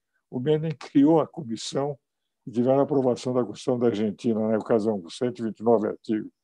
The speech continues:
dezessete disposições transitórias, em quinze ou trinta, em menos de um mês, entende?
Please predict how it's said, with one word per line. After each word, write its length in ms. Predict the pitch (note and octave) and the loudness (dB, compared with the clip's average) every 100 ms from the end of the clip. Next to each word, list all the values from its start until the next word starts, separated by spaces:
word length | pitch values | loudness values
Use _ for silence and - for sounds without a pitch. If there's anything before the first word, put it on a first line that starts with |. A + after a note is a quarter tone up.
| _ _ _ | _ _ _
dezessete 580 | G#2+ A2 G#2 - A#2 F#2+ | 0 2 4 4 2 2
disposições 480 | F#2+ - G2 A#2 G#2+ | -8 -6 -6 -4 -4
transitórias, 920 | A2+ A2+ A2 - C#3 C#3+ C3 - - _ _ _ _ _ | -4 -4 -4 2 4 4 2 -2 -8 _ _ _ _ _
em 120 | D#3 | -10
quinze 380 | C3+ E3+ F3 C3+ | -2 2 2 4
ou 60 | B2 | 2
trinta, 360 | - C#3 - | 2 -2 0
em 520 | G#2+ A2 C#3 F3 F3 F3+ | 0 2 0 -2 -2 2
menos 360 | F3+ G3+ F3+ | 4 6 6
de 60 | D#3 | 4
um 60 | |
mês, 440 | A3 G#3 - - - _ _ _ _ _ _ - | 4 2 0 -10 -20 _ _ _ _ _ _ -2
entende? 440 | A#2+ A2 B2 B2 | 0 2 0 -2